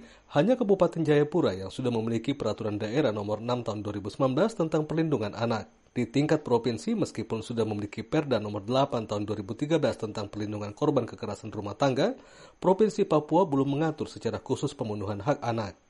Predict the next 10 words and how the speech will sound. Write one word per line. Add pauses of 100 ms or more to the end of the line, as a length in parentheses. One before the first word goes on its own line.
Minimnya
kebijakan
khusus
untuk
pemenuhan
hak
anak
atau
perlindungan
anak